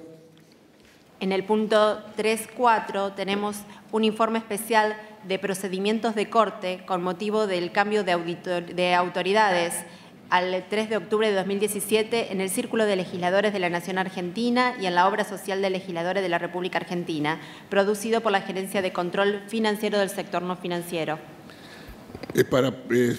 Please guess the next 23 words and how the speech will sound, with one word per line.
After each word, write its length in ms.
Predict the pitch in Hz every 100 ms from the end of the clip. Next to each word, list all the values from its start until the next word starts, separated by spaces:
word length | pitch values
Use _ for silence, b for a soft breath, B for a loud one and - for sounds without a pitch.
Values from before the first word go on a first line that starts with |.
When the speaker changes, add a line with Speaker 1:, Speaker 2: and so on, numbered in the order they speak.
| -
Speaker 2:
propongo 460 | 123 123 151 147 143
su 160 | 143
aprobación, 680 | 127 123 123 120 - 156 151
es 160 | 139
el 80 | 127
resultado 580 | 120 117 117 113 131 131
de 80 | 127
un 140 | 135
convenio 720 | 131 131 143 165 147 143 151 - B B B B - - - - - -
donde 720 | 151 147 135 127 127 127 127
las 480 | 123 120 113 113 127
nuevas 400 | 135 135 139 135
autoridades 800 | 110 90 120 135 143 147 143 120
del 340 | 123 123 123
Círculo 400 | - 123 131 131
de 100 | 131
Legisladores 720 | 127 131 135 127 131 139 139
solicitaron 800 | 135 123 120 117 113 123 120 123
una 220 | 120 120
auditoría 520 | 117 110 107 107 120
de 160 | 117 120
corte 400 | 127 120 - 123
y 340 | 123 107 -